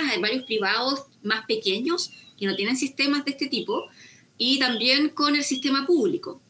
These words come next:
Entonces, lo que hace, lo primero es detectar el foco, si es que no hay incendio. Y si hay un incendio,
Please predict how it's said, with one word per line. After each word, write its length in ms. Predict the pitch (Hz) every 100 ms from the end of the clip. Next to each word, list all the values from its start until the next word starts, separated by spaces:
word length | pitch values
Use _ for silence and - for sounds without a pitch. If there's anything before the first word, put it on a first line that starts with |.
| -
Entonces, 460 | - 202 240 254 294
lo 160 | 277 254
que 420 | 233 226 220 - 294
hace, 380 | 294 330 285 -
lo 140 | 254 247
primero 240 | 247 320
es 60 | 359
detectar 360 | 294 285 302
el 80 | 302
foco, 500 | - 294 - - - _ - -
si 120 | -
es 40 | 254
que 280 | 254 254 -
no 140 | 226
hay 240 | 262 262 254
incendio. 400 | 254 185 165 170
Y 40 |
si 120 | -
hay 100 | 254
un 80 | 330
incendio, 560 | 427 - 403 262 277